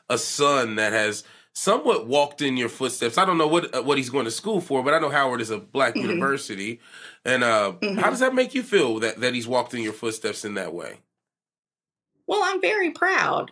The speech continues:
Speaker 2: Um, I'm very proud of the fact that not only is he a great student, um, he is a biology pre-med major,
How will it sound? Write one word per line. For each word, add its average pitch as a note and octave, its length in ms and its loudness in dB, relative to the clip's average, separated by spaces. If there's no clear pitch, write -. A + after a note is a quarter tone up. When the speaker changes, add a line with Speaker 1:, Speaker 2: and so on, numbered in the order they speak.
Speaker 2:
Um, G3+ 440 0
I'm G3 180 -2
very G#3+ 320 2
proud G3+ 400 0
of F#3+ 140 -4
the F#3+ 80 -2
fact G3 400 0
that F3 160 -2
not F#3+ 280 2
only G3 500 -2
is F3+ 340 0
he F3+ 480 -4
a E3+ 80 -4
great F3 360 -2
student, F#3+ 520 -2
um, F3+ 160 0
he G3 240 -2
is F#3 160 0
a F3+ 40 -2
biology E3+ 580 -2
pre-med F3 520 -2
major, E3 500 -4